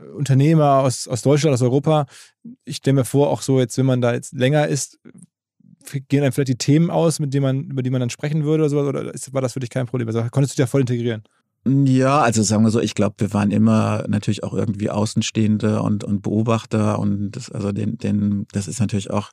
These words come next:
Speaker 2: wir wussten ja immer, wir hätten jederzeit auch ins Hot-, nächste beste Hotel gehen können,
Speaker 1: Mhm.
Speaker 2: ne? Und das ist natürlich, also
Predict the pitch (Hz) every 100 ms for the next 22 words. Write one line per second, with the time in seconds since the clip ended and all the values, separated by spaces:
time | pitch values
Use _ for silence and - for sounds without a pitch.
0 | - - - - _ 104 101 139 - -
1 | 110 110 98 101 104 113 104 107 107 -
2 | 104 104 - 101 101 104 107 - 104 98
3 | 117 104 104 110 101 113 110 - - -
4 | - 117 101 101 98 - 95 92 - 95
5 | 98 98 - 95 95